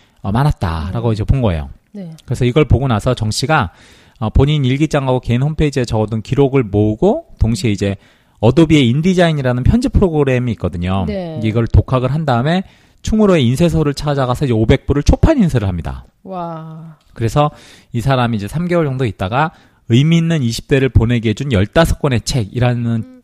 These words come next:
Speaker 1: 걸 주제로 해서 머물러 있는 청춘이라는 단행본을 출판을 해요.
Speaker 2: 음, 음.
Speaker 1: 그래서, 어, 별책부록을 비롯해서 한 열한 개 독립 출판 전문 서점에서
Speaker 2: 우와.
Speaker 1: 이제 전,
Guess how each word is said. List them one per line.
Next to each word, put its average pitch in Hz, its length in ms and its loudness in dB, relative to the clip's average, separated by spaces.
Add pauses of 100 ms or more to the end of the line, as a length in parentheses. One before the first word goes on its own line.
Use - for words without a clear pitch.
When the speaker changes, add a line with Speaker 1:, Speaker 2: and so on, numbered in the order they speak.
(100)
Speaker 1:
걸 120 220 0
주제로 113 280 -2
해서 107 160 -4
머물러 156 480 4
있는 151 180 -2
청춘이라는 156 640 -4
단행본을 143 500 2
출판을 104 520 -2
해요. 76 260 -4 (240)
Speaker 2:
음, 214 480 -10
음. 226 340 -8
Speaker 1:
그래서, 196 360 -2 (320)
어, 104 120 -6
별책부록을 135 680 0
비롯해서 - 400 -2
한 113 360 -4
열한 156 320 4
개 160 480 2
독립 143 280 2
출판 139 440 -2
전문 139 340 -2
서점에서 151 480 0
Speaker 2:
우와. 180 100 4
Speaker 1:
이제 90 200 -2 (360)
전, 190 400 2